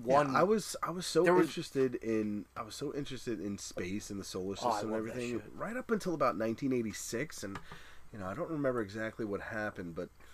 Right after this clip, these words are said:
Speaker 2: Oh,
Speaker 1: I don't
Speaker 2: really?
Speaker 1: Yeah.
Speaker 2: The,
Speaker 1: A-,
Speaker 2: the
Speaker 1: a-,
Speaker 2: anniversary just came up.
Speaker 1: after that, I just had no more interest. I
Speaker 2: Really? Oh, no, I
Speaker 1: Oddly
Speaker 2: was,
Speaker 1: enough.
Speaker 2: I, I was totally still into it. But, um,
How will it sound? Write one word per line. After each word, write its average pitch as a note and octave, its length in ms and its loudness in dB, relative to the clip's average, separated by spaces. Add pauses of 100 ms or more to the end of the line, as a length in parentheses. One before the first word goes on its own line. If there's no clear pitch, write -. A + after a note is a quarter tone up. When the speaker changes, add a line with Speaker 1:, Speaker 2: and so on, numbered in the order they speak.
(120)
Speaker 2:
Oh, - 380 4 (480)
Speaker 1:
I F#2 80 -4
don't G2+ 100 -2
Speaker 2:
really? B2 380 -4
Speaker 1:
Yeah. G2+ 80 -6 (1000)
Speaker 2:
The, D#3 260 8
Speaker 1:
A-, - 40 -4
Speaker 2:
the C#3+ 140 2
Speaker 1:
a-, D3+ 40 12
Speaker 2:
anniversary C#3 480 6
just G2+ 200 -6
came G#2+ 180 -4
up. G#2 180 -2
Speaker 1:
after D#3 320 4
that, A2 220 6
I G#2 140 2
just - 380 -10 (760)
had F2+ 160 -4
no A2 260 0
more C3+ 220 -4
interest. F#3+ 420 -4
I F2 120 -2 (340)
Speaker 2:
Really? F3 480 6
Oh, D3 340 10
no, C3+ 60 4
I C3 220 8
Speaker 1:
Oddly D3+ 160 6
Speaker 2:
was, D#3 100 4
Speaker 1:
enough. D#3 340 6
Speaker 2:
I, B2 140 2
I B2 100 6
was A#2+ 140 -2
totally A2 320 -2
still G2 260 -6
into G2+ 360 -8
it. G#2+ 80 -10 (960)
But, A#2+ 220 6
um, A2+ 420 4